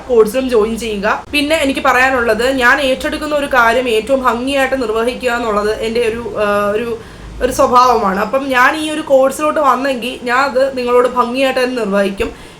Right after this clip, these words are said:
എൻ്റെ ഈ ഡെമോ ക്ലാസ്സുകളൊക്കെ കാണുമ്പോൾ തന്നെ നിങ്ങൾക്ക് മനസ്സിലാവും ഞാൻ നല്ലൊരു എഫേർട്ട് ഈ ഒരു കോഴ്സിന് പിന്നിൽ ഇടുന്നുണ്ട്. അപ്പം ആ ഡെമോ ക്ലാസ്സസ് ഒക്കെ കണ്ട് നിങ്ങൾക്ക് ഇഷ്ടപ്പെടുവാണെങ്കിൽ മാത്രം നിങ്ങൾ ഈ ഒരു കോഴ്സിലോട്ട് ജോയിൻ ചെയ്താൽ മതി. നിങ്ങൾ ടെൻത്ത് മെയിൻസും എക്സാം പോലുള്ള എക്സാമുകൾക്ക്, അതുപോലെ ഡിഗ്രി ലെവൽ എക്സാമുകൾക്കും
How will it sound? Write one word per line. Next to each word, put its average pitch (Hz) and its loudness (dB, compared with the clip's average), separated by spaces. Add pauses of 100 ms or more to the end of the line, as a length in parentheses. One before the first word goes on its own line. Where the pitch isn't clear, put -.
എൻ്റെ 240 -2
ഈ 269 2
ഡെമോ 240 -2
ക്ലാസ്സുകളൊക്കെ 269 2
കാണുമ്പോൾ 247 2
തന്നെ 254 -4
നിങ്ങൾക്ക് 226 -4
മനസ്സിലാവും 220 -2
ഞാൻ 240 -4
നല്ലൊരു 240 2
എഫേർട്ട് 233 -4
ഈ 240 -8
ഒരു 240 -2
കോഴ്സിന് 233 -2
പിന്നിൽ 226 -4
ഇടുന്നുണ്ട്. 196 -2 (480)
അപ്പം 262 0
ആ 240 6 (120)
ഡെമോ 254 2
ക്ലാസ്സസ് 285 -2
ഒക്കെ 285 -2 (100)
കണ്ട് 247 0
നിങ്ങൾക്ക് 254 -6
ഇഷ്ടപ്പെടുവാണെങ്കിൽ 277 -2
മാത്രം 240 -2
നിങ്ങൾ 240 -2
ഈ 240 -2
ഒരു 233 -4
കോഴ്സിലോട്ട് 226 0
ജോയിൻ 208 -2
ചെയ്താൽ 233 -2
മതി. 214 -6 (360)
നിങ്ങൾ 254 2 (120)
ടെൻത്ത് 262 0
മെയിൻസും 254 -2
എക്സാം 240 2
പോലുള്ള 226 0 (100)
എക്സാമുകൾക്ക്, 220 0
അതുപോലെ 220 -2
ഡിഗ്രി 220 -4
ലെവൽ 262 0
എക്സാമുകൾക്കും 214 -2